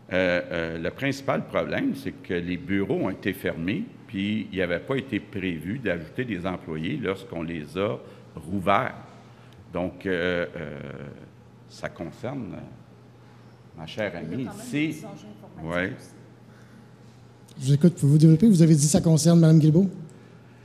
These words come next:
Speaker 1: Ben, écoutez, la, le gros problème qu'on a vécu, c'est le fait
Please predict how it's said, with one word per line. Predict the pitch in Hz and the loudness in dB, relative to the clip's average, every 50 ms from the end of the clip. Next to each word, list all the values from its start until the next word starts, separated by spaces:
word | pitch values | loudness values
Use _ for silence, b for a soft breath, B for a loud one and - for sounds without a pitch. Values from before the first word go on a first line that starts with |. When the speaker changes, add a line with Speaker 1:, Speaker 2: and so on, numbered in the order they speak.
| b b b b | b b b b
Speaker 1:
Ben, | - 135 151 - | 6 6 8 8
écoutez, | - 139 135 - - - 233 247 - - - - - - - - - - - - - | 4 0 0 0 -2 -2 -2 -2 -2 -4 -8 -14 -18 -20 -20 -20 -20 -20 -20 -8 -2
la, | 117 113 113 110 113 107 113 | 2 6 6 6 6 6 4
le | 113 123 117 | 4 4 4
gros | 110 117 156 233 | 4 2 0 -2
problème | 269 - 139 123 98 101 120 113 107 | 0 2 2 2 4 4 2 2 2
qu'on | - - 123 104 | 0 -2 0 2
a | 104 104 | 2 2
vécu, | 95 95 95 - - - - 185 - | 2 0 -2 -4 -6 -8 -8 -8 -8
c'est | - - 143 123 | -4 -2 0 0
le | 90 | 0
fait | - - - - 123 - - - | -2 -4 -2 -2 -2 -2 -2 -8